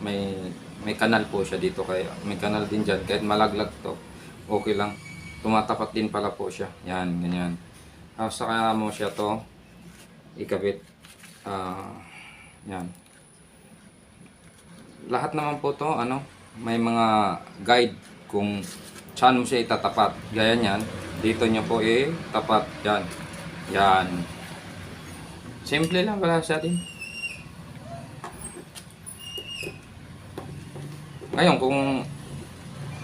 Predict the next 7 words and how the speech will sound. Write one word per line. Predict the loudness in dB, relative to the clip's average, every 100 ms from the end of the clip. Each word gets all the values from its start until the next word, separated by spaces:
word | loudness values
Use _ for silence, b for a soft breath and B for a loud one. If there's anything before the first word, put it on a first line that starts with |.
| 0
gaya | 6 8 8
nito, | 6 6 4 2 -6 -6 -6 -8 -12 -12 -2
kung | 2 4 4 4
gusto | 4 6 4
nyo | 2 2
pong, | 4 4 4 2 2
ano, | 2 4 2